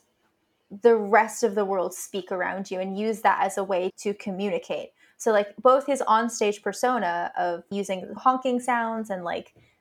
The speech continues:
creating pantomimes with his face and his body, but then also that carrying through his time as an intellectual and learning from others and, like, just shutting up and listening. Like you, I, I aspire to be like Harpo in that regard.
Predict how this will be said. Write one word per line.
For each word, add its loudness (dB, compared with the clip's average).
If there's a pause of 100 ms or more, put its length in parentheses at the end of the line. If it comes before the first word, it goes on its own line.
(120)
creating 0 (320)
pantomimes 2
with -4
his -6
face 2
and -10
his -8
body, 2 (420)
but 4
then 4
also 4
that 4
carrying 2
through -4
his -2
time -2 (600)
as 4
an -4
intellectual -2
and -4
learning 0
from -4
others 0
and, -6
like, -4
just -8
shutting 0
up -2
and -6
listening. -4 (380)
Like 2
you, 2 (100)
I, 4 (160)
I 4
aspire 0 (280)
to -6
be -2
like 0
Harpo 0
in -2
that 0
regard. 0